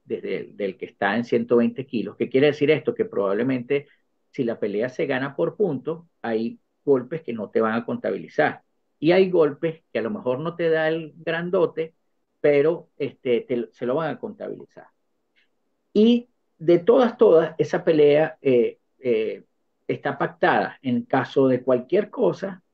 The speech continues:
<clears throat> si se cae el oponente, porque el de cincuenta kilos tuvo la fortuna de, de darle un golpe y se cae el oponente, en ese momento se va a ir la luz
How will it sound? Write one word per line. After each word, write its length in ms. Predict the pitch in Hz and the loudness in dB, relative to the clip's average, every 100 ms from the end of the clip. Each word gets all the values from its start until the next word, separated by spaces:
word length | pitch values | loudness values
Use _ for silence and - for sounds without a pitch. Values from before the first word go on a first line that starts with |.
| _ - | _ -2
<clears throat> 460 | 220 175 135 107 | 0 0 -4 -6
si 140 | 143 123 | -4 -2
se 220 | - - | -4 -2
cae 420 | 170 202 233 233 | -2 2 2 0
el 180 | 170 165 | -2 0
oponente, 600 | 160 160 156 202 185 147 | 0 0 -2 -2 -4 -8
porque 440 | - 123 - 120 131 | -8 -10 -4 -4 -2
el 160 | 123 | -6
de 100 | 123 | -4
cincuenta 500 | 120 123 123 135 165 - | -6 -8 -6 -6 -8 -10
kilos 340 | 190 202 202 _ _ _ - | -2 -2 -4 _ _ _ -4
tuvo 420 | 180 196 208 - - | 2 4 4 2 -10
la 240 | 160 151 - | -8 -8 -8
fortuna 600 | 139 - - 214 151 120 | -10 -8 -8 -6 -4 -4
de, 280 | 110 - - | -2 -4 -6
de 200 | 123 113 | -2 0
darle 320 | 131 151 190 | 0 0 -2
un 100 | 190 | -4
golpe 480 | 190 175 - - - _ _ _ | -2 -2 -4 -14 -16 _ _ _
y 120 | - 123 | -14 -6
se 180 | - | -6
cae 220 | - 139 190 | -4 -4 -4
el 80 | |
oponente, 520 | 208 208 196 165 160 165 | -4 -6 -8 -8 -8 -8
en 80 | 151 | -8
ese 160 | 160 | -6
momento 340 | 175 160 151 170 | -6 -6 -8 -6
se 180 | 160 | -2
va 80 | 139 | 0
a 60 | 135 | 2
ir 100 | 147 | 0
la 100 | 180 | 0
luz 360 | 175 131 - | 0 0 -6